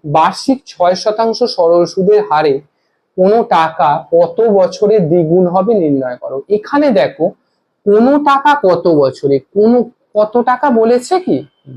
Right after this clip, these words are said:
বলেনি। কত বছরে বলেছে? বলেনি। এখানে শুধু কি বলেছে, অর্থাৎ এখানে যে আসলটা,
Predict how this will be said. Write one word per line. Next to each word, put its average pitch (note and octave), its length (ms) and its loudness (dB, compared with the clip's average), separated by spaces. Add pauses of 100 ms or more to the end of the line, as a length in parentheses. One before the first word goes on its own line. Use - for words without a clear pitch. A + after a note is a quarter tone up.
বলেনি। B2+ 440 -2 (460)
কত G#3 200 2 (100)
বছরে B3 380 0
বলেছে? D4 400 2 (220)
বলেনি। C3 400 0 (360)
এখানে A3+ 340 0
শুধু C4+ 240 0 (140)
কি A#3+ 180 2
বলেছে, B3+ 360 2
অর্থাৎ G#3 520 0 (420)
এখানে A#3+ 400 0
যে C#4 140 2 (260)
আসলটা, C#4 680 0